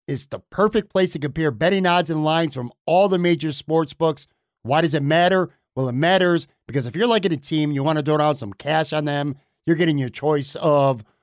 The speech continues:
what's getting you the best odds, the best lines. It's a chance to find the highest payouts if you're betting the underdogs or profiting the most if you're gonna go with the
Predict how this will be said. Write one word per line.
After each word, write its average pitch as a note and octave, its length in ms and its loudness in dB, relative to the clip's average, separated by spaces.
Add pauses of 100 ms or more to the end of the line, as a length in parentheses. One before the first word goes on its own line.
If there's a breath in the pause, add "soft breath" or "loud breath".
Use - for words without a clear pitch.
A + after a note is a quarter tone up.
(140)
what's D#3+ 280 -2
getting D3+ 240 0
you C#3+ 100 0
the A#2+ 100 -4
best D3+ 300 0
odds, D3+ 280 0
the A#2+ 60 -6
best D3 260 -2
lines. D3+ 460 0 (220)
It's D#3 220 -2
a D3+ 60 -4
chance E3 360 0
to D3 80 -4
find D3 260 0
the A#2 60 -4
highest D#3 480 0
payouts D#3 500 0 (220)
if A2 100 -10
you're B2 80 -2
betting D3 220 0
the A#2 120 -6
underdogs D#3+ 680 0 (220)
or A#2+ 100 -6
profiting D#3+ 460 -2
the B2 100 -2
most E3+ 400 2
if C#3+ 100 -8
you're C3 80 -10
gonna B2+ 160 -2
go C3+ 140 0
with B2 140 -8
the A2+ 120 -12